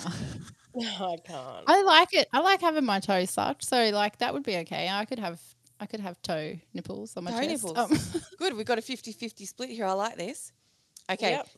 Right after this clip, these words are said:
Speaker 3: this is a really gross one, Amy, so just deal with it. Number three: lick the bottom of a stranger's shoe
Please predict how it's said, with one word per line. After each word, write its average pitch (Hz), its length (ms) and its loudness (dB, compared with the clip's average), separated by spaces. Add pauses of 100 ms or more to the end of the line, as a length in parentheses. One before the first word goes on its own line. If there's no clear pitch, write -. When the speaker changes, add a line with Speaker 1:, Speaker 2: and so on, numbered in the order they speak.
Speaker 3:
this 208 160 -4
is 240 80 -2
a 247 80 2
really 233 180 2
gross 180 300 0
one, 170 100 -4
Amy, 160 220 -6
so 160 120 -8
just 175 220 -8
deal 151 160 -6
with 139 140 -6
it. - 80 -10 (280)
Number 196 300 -2
three: 202 480 -4 (240)
lick 226 280 -4
the - 120 0
bottom 247 300 0
of 220 100 -2
a 220 60 -4
stranger's 180 500 -4
shoe 170 480 -4